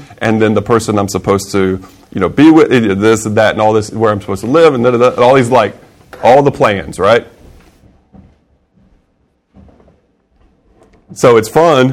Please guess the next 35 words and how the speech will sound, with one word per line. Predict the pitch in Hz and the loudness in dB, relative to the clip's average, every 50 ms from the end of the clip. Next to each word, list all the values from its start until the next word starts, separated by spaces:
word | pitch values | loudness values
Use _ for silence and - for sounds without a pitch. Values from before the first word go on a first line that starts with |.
| 127 - - | -4 -10 -6
when | 110 107 104 | -4 -4 -4
somebody | 104 - 120 117 123 113 113 | -2 -4 -2 0 0 0 0
says, | 110 - 120 110 98 | -2 0 0 0 0
"I'm | 104 101 | -2 -4
trying | 95 127 120 113 | -2 -2 -4 -2
to | 110 | -4
figure | - 117 113 110 | -6 -4 -2 -2
out | 104 | -2
what | 107 110 101 107 | 0 -2 -2 -2
God's | 104 120 107 110 107 101 | -2 -4 -4 -4 -4 -4
will | 110 117 113 | -4 -4 -4
for | 110 - 101 | -4 -4 -6
my | 101 98 | -4 -4
life | 101 104 113 120 113 - | 0 0 0 0 0 -4
is," | 98 92 82 87 90 95 - - - _ _ - - _ _ _ _ _ | -6 -6 -6 -6 -6 -8 -10 -18 -20 _ _ -20 -20 _ _ _ _ _
to | - | -2
open | - 135 143 165 156 | -2 0 0 2 2
up | 151 147 | 0 0
the | 123 120 | 0 -2
verses | 104 120 127 135 139 - 113 98 | 0 2 2 2 0 -2 -6 -6
that | 113 101 95 | -6 -8 -6
talk | - - 143 - | -4 -4 -4 -4
<laughs> | - | -4
about | 127 - - - | -2 -2 -2 -2
God's | - - - 127 107 101 | -2 -2 -2 -2 -2 -2
will | 127 131 131 120 | 0 0 0 0
for | - 127 | 0 -2
your | 113 104 | -2 -2
life. | 104 104 110 123 139 143 139 - - - - 151 147 - 156 143 - - - - - _ - _ _ _ | 0 2 2 2 2 0 -2 -6 -16 -20 -20 -20 -18 -18 -20 -20 -20 -20 -20 -20 -20 _ -20 _ _ _
And | - 127 123 120 117 | -2 0 0 2 2
one | 131 143 151 | 2 4 4
of | 151 139 | 2 2
them | 131 120 | 2 0
is | 117 110 107 | 0 0 0
like | 113 107 98 90 73 | 0 0 -2 -2 -4